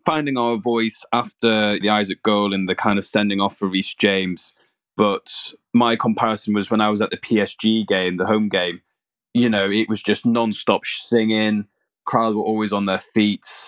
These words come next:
chanting, singing. So, yeah, it felt a bit flat. And as you say, I kind of understand that, yes, there'll be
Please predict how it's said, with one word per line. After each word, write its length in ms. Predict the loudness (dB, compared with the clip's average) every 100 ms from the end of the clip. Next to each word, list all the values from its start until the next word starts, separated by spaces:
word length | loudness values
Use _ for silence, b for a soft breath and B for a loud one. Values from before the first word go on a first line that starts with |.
| -6
chanting, 720 | 0 2 0 0 0 2 0
singing. 520 | -2 0 0 2 0 -2
So, 380 | 2 2 2 -2 _ _ _ _ _
yeah, 200 | 2 2
it 200 | 2 0
felt 240 | 0 -2 0
a 40 |
bit 220 | 0 -2
flat. 400 | -2 0 0 0 -8 -8 0
And 220 | 2 2
as 180 | 0 0
you 100 | -2
say, 540 | 0 2 2 0 -4 -8 -6
I 60 | -2
kind 240 | 2 2
of 80 | 2
understand 640 | 0 0 -2 0 2 2 0
that, 180 | 0
yes, 280 | 0 -2 0
there'll 180 | 0 0
be 400 | 2 0 -2